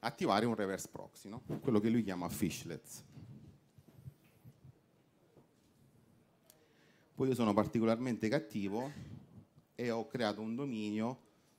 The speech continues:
registrato che si chiama sourcefile punto zip. <laughs> Ok? Quindi dico, perfetto, prendo questa K B di sequel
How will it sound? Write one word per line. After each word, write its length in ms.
registrato 600
che 80
si 100
chiama 220
sourcefile 680
punto 380
zip. 340
<laughs> 320
Ok? 360
Quindi 200
dico, 200
perfetto, 680
prendo 280
questa 260
K 260
B 140
di 120
sequel 460